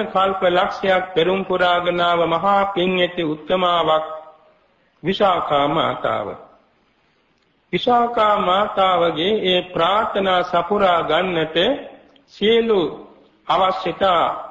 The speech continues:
එක්කාසු වුණා. එතුමිය උපන්නේ මගධ රාජධානී බග්ගේ නුවර මෙන්දක සිටු පවුලේ. වයස හතේදී අපේ සරුවඥන් වහන්සේ බුදුබාට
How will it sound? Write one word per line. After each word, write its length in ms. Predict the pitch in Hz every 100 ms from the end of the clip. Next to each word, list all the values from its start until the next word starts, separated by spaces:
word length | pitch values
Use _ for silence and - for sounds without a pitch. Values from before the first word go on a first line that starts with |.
| -
එක්කාසු 580 | 165 175 147 135 139 214
වුණා. 340 | 131 127 110 - - _ _ _ _ _ _ _ -
එතුමිය 480 | 160 185 208 196 185
උපන්නේ 680 | 147 156 196 208 214 175 139 - - _ _ _ _ -
මගධ 500 | 120 139 170 208 202
රාජධානී 840 | 175 160 180 196 196 190 214 214 180
බග්ගේ 540 | 135 160 208 190 160
නුවර 300 | 131 123 117 98 - - _ _ _ _ _ _ _ _ _ _
මෙන්දක 420 | 147 180 190 175 180
සිටු 340 | 214 175 -
පවුලේ. 480 | 143 135 120 113 104 - - _ _ _ _ _ _ _ _ _ _ _ -
වයස 320 | 147 214 233 220
හතේදී 720 | 185 196 196 226 165 139 127 - - _ _ _ -
අපේ 340 | 185 208 190 165
සරුවඥන් 800 | - 175 196 185 180 180 175 170
වහන්සේ 520 | 170 170 160 156 156
බුදුබාට 640 | 147 143 175 196 180 165